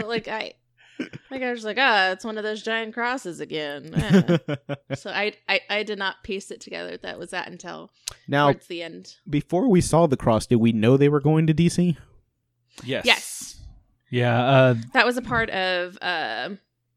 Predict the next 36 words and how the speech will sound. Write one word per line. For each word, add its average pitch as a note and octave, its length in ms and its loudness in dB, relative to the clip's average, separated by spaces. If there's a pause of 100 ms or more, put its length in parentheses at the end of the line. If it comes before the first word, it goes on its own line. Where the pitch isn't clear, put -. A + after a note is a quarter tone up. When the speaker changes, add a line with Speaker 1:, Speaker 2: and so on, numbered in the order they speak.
(220)
Speaker 3:
what C3 140 -8
Commander A2+ 340 -2
Lawrence G2+ 340 -2
Speaker 1:
yeah, G#2+ 80 -2
Speaker 3:
said. G#2 120 -4
Speaker 1:
what G2 260 -12
Speaker 2:
Okay. A2 100 -8
Speaker 1:
Lawrence - 320 -6
had - 100 -14
told F3 200 -14
her D#3+ 160 -10
was D3 320 -12 (180)
that F3 180 -14
they F3+ 80 -10
were F3 100 -10
going F3 240 -12
to - 120 -20
Lawrence. E3+ 280 -18 (680)
Speaker 2:
Yeah, G2 100 2
I G#2 40 2
couldn't, - 260 0 (240)
I A#2+ 100 -4
couldn't C#3 220 0
Speaker 1:
D A#2+ 40 -2
C. - 20 -2
Speaker 2:
remember A2+ 200 -4
that. G#2 200 -4 (220)
Yeah, G#2 100 -16
I G#2 60 -12
couldn't D3 200 -10
remember A2+ 240 -12
that G2 200 -12
de-, - 240 -18
that G2+ 280 -18
little G2+ 200 -18
detail. F#2+ 540 -20